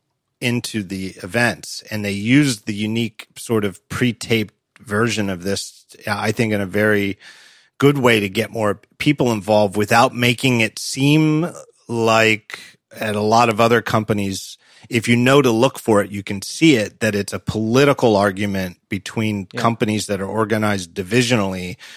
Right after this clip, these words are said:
Speaker 1: where each division is ar-, arguing for time in the keynote, whether they deserve, whether that works for the company's benefit or not.
Speaker 2: Yeah.
Speaker 1: You know, and it's time for somebody from the Xbox division to come up and speak, even though there's nothing
Speaker 2: Yeah.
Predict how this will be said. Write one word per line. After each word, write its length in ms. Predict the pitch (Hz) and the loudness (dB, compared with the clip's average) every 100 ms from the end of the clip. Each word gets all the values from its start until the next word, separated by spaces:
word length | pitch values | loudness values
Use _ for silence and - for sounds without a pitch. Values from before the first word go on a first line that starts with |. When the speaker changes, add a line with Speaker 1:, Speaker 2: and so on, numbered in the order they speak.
| - | -12
Speaker 1:
where 140 | - 104 | -10 -4
each 300 | 127 123 - | -2 -2 -4
division 500 | 110 113 117 120 107 | -2 0 0 0 0
is 140 | 98 | -2
ar-, 440 | 104 - - 117 - | -6 -6 -2 -2 0
arguing 760 | 113 123 120 117 113 104 104 | 2 2 2 0 0 -2 -8
for 200 | - 113 | -6 -6
time 500 | - - 117 120 123 | -4 0 2 2 2
in 120 | 110 | 0
the 80 | 95 | -4
keynote, 640 | - - 151 123 95 90 | -4 2 4 4 0 -2
whether 320 | - 117 117 117 | -2 0 2 2
they 300 | 110 107 104 | 2 0 -4
deserve, 440 | - 110 123 127 131 | -4 0 4 2 4
whether 380 | 143 151 143 127 | 2 4 4 4
that 240 | 127 120 | 4 4
works 260 | 131 139 - | 2 2 0
for 160 | 123 | -2
the 80 | 104 | -2
company's 420 | - 131 123 95 | 0 0 0 -2
benefit 440 | - 110 107 95 90 | 0 0 0 -4 -6
or 100 | 87 | -6
not. 300 | 82 78 - _ _ - - | -8 -8 -14 _ _ -20 -16
Speaker 2:
Yeah. 140 | 117 113 - _ | -16 -16 -20 _
Speaker 1:
You 80 | 110 | -4
know, 180 | 107 104 | 0 0
and 100 | 101 | -2
it's 160 | 98 | -6
time 360 | - 139 143 139 | -2 2 4 2
for 120 | 127 | 0
somebody 460 | 107 127 120 113 110 | 0 2 2 2 0
from 240 | - 110 | -2 -2
the 120 | 107 | 0
Xbox 540 | 110 127 - 104 98 - | 0 0 0 0 0 -4
division 460 | 104 101 98 95 | -6 -4 -4 -4
to 80 | 87 | -8
come 220 | - 113 | -8 -4
up 160 | 104 95 | -2 -2
and 120 | 90 | -8
speak, 360 | - 147 127 131 | 0 2 2 2
even 180 | 127 131 | 2 4
though 120 | 120 | 4
there's 180 | 110 117 | 4 4
nothing 300 | 117 110 | 4 4
Speaker 2:
Yeah. 60 | 107 | 4